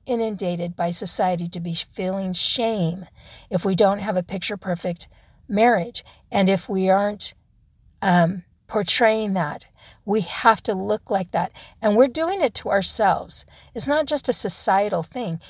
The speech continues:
We are, we are feeding that societal frame and, and telling them it's okay to make us married people feel like we're supposed to do it this way.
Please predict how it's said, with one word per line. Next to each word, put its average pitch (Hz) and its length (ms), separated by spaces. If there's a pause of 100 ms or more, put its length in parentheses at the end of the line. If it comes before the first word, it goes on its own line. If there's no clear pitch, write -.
(140)
We 285 260
are, 285 220 (300)
we 254 360
are 196 160
feeding 277 580
that 165 200
societal 180 680
frame 165 560 (600)
and, 185 420 (440)
and 196 260
telling 269 400
them 185 160
it's 214 160
okay 233 680 (320)
to 208 140
make 220 440
us 220 340
married 202 680 (400)
people 175 460
feel 294 480
like 190 520 (400)
we're 220 160
supposed 233 680
to 202 80
do 170 160
it 160 120
this - 240
way. 180 300